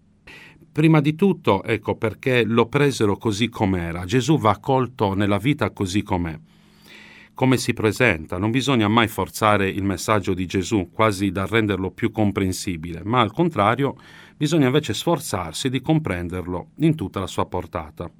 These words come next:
La domanda poi che viene rivolta a Gesù, "Non ti importa che siamo perduti?", è una domanda che lascia trasparire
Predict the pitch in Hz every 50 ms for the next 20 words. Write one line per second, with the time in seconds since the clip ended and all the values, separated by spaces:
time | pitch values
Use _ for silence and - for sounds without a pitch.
0 | - _ _ _ - - - - - - - - - - - - - _ _ _
1 | - 123 147 180 170 190 185 156 127 123 123 120 117 110 - - 120 120 117 107
2 | - 113 104 92 90 107 107 104 101 98 95 95 92 92 90 110 101 104 107 104
3 | - 110 95 90 98 92 82 95 98 101 120 151 180 180 165 165 151 135 - -
4 | 117 120 123 - 113 101 - 98 92 - - 120 113 107 98 - - 101 95 85
5 | 80 107 127 131 127 127 123 120 120 - - 180 190 175 139 113 98 123 127 143
6 | 156 143 117 104 95 - - 110 110 107 - - 117 120 123 117 - 117 98 -
7 | 110 104 - - 120 113 101 113 120 117 110 101 95